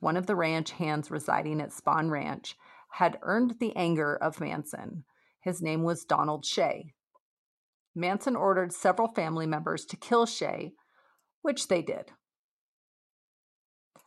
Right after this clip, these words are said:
Manson wasn't a fan of Shea's, possibly because he believed, uh, Shea had reported the family to the police,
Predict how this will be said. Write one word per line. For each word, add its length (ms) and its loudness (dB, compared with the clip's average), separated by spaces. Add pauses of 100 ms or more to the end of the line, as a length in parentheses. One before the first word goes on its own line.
(420)
Manson 460 2
wasn't 300 6
a 40 0
fan 360 2
of 80 -2
Shea's, 580 -2
possibly 640 6
because 480 2
he 240 2
believed, 800 0 (140)
uh, 380 2 (160)
Shea 380 2
had 400 2 (360)
reported 600 4
the 80 0
family 460 0
to 120 -4
the 100 -4
police, 720 -2